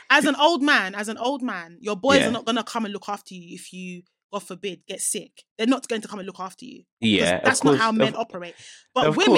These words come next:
Speaker 2: course.
Speaker 1: but women, they will.
Speaker 2: Yeah, but
Speaker 1: Maybe.
Speaker 2: that's not how people treat men anyway.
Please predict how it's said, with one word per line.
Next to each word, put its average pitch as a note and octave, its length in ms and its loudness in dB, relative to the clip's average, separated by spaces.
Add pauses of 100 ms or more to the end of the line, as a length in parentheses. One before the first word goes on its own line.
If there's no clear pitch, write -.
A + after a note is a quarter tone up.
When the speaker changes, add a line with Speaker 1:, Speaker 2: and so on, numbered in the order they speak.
(180)
Speaker 2:
course. C4+ 60 -8 (160)
Speaker 1:
but G#3+ 180 2
women, A#3 480 0
they A3 120 -2
will. F3+ 320 -12 (720)
Speaker 2:
Yeah, D3+ 100 2
but D3 40 2
Speaker 1:
Maybe. D3+ 80 2
Speaker 2:
that's E3 140 4
not F3 140 4
how D#3 100 4
people D#3+ 480 2
treat D3 280 2
men C3+ 200 6
anyway. F2+ 500 2